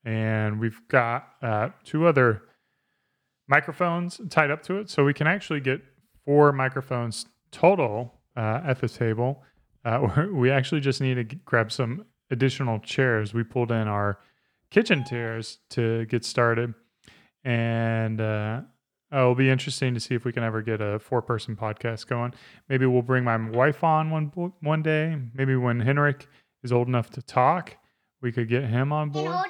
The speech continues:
Speaker 2: enough to get, reach the microphones.
Speaker 1: Yeah, yeah.
Speaker 2: Because then they'll be like,
Speaker 1: Yeah. That might be a few
Speaker 2: Mm.
Speaker 1: years away to have
Speaker 2: <laughs>
Speaker 1: him do that.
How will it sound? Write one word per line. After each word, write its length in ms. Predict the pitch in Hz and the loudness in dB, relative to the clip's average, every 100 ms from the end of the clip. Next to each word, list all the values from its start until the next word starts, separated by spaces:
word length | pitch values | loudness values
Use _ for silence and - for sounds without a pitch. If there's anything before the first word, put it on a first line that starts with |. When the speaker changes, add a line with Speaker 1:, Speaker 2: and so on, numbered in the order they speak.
| 381 | -6
Speaker 2:
enough 280 | 349 311 - | -8 -10 -10
to 240 | 370 294 247 | -14 -12 -14
get, 140 | 311 | -16
reach 300 | 294 330 311 - | -14 -14 -14 -16
the 220 | 285 254 - | -12 -12 -10
microphones. 720 | 262 262 - 294 247 330 302 - | -12 -12 -8 -8 -2 0 0 -4
Speaker 1:
Yeah, 260 | 139 123 101 143 | -2 -2 -2 -6
yeah. 180 | 131 104 | -4 -4
Speaker 2:
Because 160 | 165 262 | -6 -10
then 140 | 269 | -12
they'll 140 | 262 247 | -12 -12
be 160 | 247 | -14
like, 200 | 233 196 - - 107 _ _ _ _ _ _ _ _ _ _ _ _ _ _ - | -14 -18 -20 -20 _ _ _ _ _ _ _ _ _ _ _ _ _ _ _ -8
Speaker 1:
Yeah. 200 | 123 - _ _ _ _ - | -6 -6 _ _ _ _ -4
That 140 | 120 | -2
might 140 | 131 127 | 0 2
be 100 | 131 | 4
a 220 | 127 117 117 | 4 2 0
few 200 | - 139 | -2 0
Speaker 2:
Mm. 60 | 139 | 0
Speaker 1:
years 240 | 131 127 | 0 -2
away 380 | 131 117 113 147 170 135 | -2 2 2 0 -6 -8
to 140 | 381 381 | -4 -2
have 180 | 110 | -4
Speaker 2:
<laughs> 60 | 107 | -6
Speaker 1:
him 120 | 110 | -8
do 160 | 107 110 | -8 -6
that. 200 | 113 170 | -4 -6